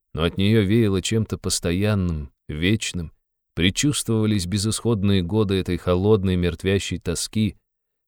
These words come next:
Предчувствовалась какая-то вечность на аршине пространства.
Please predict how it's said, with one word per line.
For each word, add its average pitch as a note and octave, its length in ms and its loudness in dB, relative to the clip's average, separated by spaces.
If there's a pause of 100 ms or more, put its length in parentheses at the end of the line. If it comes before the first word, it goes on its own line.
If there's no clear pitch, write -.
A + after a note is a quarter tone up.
Предчувствовалась G2+ 800 -2
какая-то F#2+ 460 -4
вечность F#2 720 -4 (220)
на F#2 160 2
аршине G2 580 -2
пространства. - 880 -6